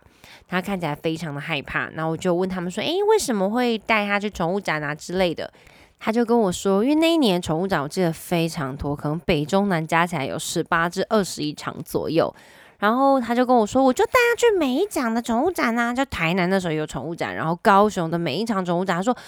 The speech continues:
我们就特地下来带他去宠物展社会化的。唉，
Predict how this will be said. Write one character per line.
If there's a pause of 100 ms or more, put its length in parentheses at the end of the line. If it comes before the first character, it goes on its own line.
(160)
我
们
就
特
地
下
来
带
他
去
宠
物
展
社
会
化
的。 (760)
唉，